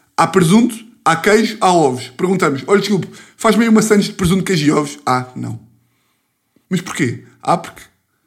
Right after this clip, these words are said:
não, não tá na carta." E eu: "Olha, então faço o seguinte: agarro no presunto, agarro no queijo, agarro nos ovos,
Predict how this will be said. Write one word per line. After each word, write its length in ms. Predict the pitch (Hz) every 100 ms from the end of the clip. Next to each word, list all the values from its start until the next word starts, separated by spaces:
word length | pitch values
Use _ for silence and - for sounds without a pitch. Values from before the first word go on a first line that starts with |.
| _ _ _
não, 120 | - 151
não 140 | 147
tá 100 | 139
na 80 | 139
carta." 420 | - 156 151 131 -
E 80 | 135
eu: 100 | 123
"Olha, 140 | 127
então 140 | 123 -
faço 200 | 190 202
o 20 |
seguinte: 360 | - 247 117 -
agarro 240 | 127 120
no 80 | 131
presunto, 440 | 127 202 190 - - - -
agarro 300 | 139 135 139
no 120 | 156
queijo, 380 | - 165 170 - - 131
agarro 280 | 135 135 147
nos 200 | 170 165
ovos, 260 | 170 190